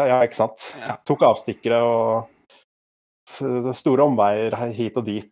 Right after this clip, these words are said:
Speaker 1: og ble med på ting hvis vi møtte noen som kanskje skulle kjøre en litt annen vei en dag eller to, og, ja. Vi prøvde å være veldig fleksible, da.
Speaker 2: Ja.
Speaker 1: Og det, det tror jeg var bra. Ellers så, ja, kan jo fort bli litt sånn, eh, jag etter å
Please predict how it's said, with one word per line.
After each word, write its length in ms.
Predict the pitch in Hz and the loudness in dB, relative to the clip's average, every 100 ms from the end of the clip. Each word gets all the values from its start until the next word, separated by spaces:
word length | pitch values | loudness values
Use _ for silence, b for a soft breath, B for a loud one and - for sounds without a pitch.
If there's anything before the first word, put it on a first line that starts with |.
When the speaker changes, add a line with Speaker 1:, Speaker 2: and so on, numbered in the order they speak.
| - | -2
Speaker 1:
og 320 | 113 110 110 | 0 2 0
ble 220 | 131 127 98 | 2 2 2
med 140 | 98 | -2
på 80 | 127 | -2
ting 180 | 131 110 | 0 -2
hvis 100 | 101 | -2
vi 80 | 120 | -2
møtte 400 | 120 123 - - | 0 -2 -4 -8
noen 160 | 104 101 | -6 -6
som 120 | 113 | -4
kanskje 200 | 120 101 | -4 -4
skulle 100 | 107 | -8
kjøre 240 | 110 110 110 | -2 -2 -2
en 60 | |
litt 100 | 113 | -2
annen 320 | 123 98 95 98 | 0 0 0 -2
vei 140 | 95 98 101 | -2 -2 -2
en 240 | 98 101 | -2 0
dag 240 | 101 101 101 | 2 2 0
eller 160 | 98 | -6
to, 120 | 104 101 98 | -6 -4 -2
og, 340 | 92 92 90 - _ - | 0 -2 -4 -8 _ -4
ja. 160 | - - _ - | -4 -4 _ -2
Vi 140 | 139 143 | 2 2
prøvde 240 | 143 156 135 | 4 4 6
å 80 | 135 | 6
være 140 | 131 | 6
veldig 260 | 123 101 95 | 2 0 -4
fleksible, 460 | 120 - 95 107 | -6 -6 -4 -2
da. 40 | 117 _ _ - | -4 _ _ -14
Speaker 2:
Ja. 120 | 104 107 | -12 -4
Speaker 1:
Og 60 | |
det, 140 | 110 110 110 110 107 107 107 110 113 110 | 0 2 2 2 0 0 -2 -4 -6 -6
det 160 | 110 110 - | -2 -2 -2
tror 140 | 107 | -2
jeg 60 | 123 | -2
var 80 | 107 | 0
bra. 120 | 101 - - | -2 -2 -10
Ellers 220 | 107 - | -10 -4
så, 140 | 113 110 110 110 110 107 _ _ _ _ _ _ _ - | -2 0 -2 -4 -6 -8 _ _ _ _ _ _ _ -6
ja, 140 | - - - _ _ _ _ _ _ - | -4 -4 -8 _ _ _ _ _ _ -2
kan 120 | 110 | 0
jo 80 | 113 | 2
fort 200 | 123 107 | 0 0
bli 160 | 107 113 | -2 -2
litt 140 | 110 | 0
sånn, 300 | 110 107 107 | 0 0 -2
eh, 220 | 107 107 107 | 0 0 2
jag 320 | 107 98 117 | 4 4 2
etter 260 | 110 120 | 0 2
å 120 | 107 | 4